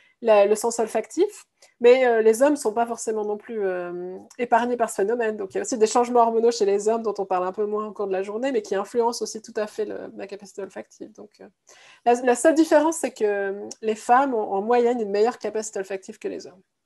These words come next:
Donc, euh, c'est un des domaines où c'est très documenté que les femmes sont meilleures que les hommes.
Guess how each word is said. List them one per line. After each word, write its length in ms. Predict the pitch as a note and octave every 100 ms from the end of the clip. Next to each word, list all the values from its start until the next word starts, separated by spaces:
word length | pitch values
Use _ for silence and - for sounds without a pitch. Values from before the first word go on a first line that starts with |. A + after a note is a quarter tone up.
| _
Donc, 280 | - G3 _
euh, 60 | A3
c'est 220 | - G#3+ B3
un 160 | C4+
des 120 | B3+
domaines 380 | G#3+ A3 A#3 B3
où 120 | A3
c'est 160 | G#3+ -
très 180 | - B3+
documenté 480 | A#3+ B3 G#3+ G#3 G#3+
que 100 | G3+
les 60 |
femmes 220 | G3 G3+ G#3+
sont 160 | G3
meilleures 220 | F3+ F#3
que 80 | -
les 120 | F#3+
hommes. 140 | E3+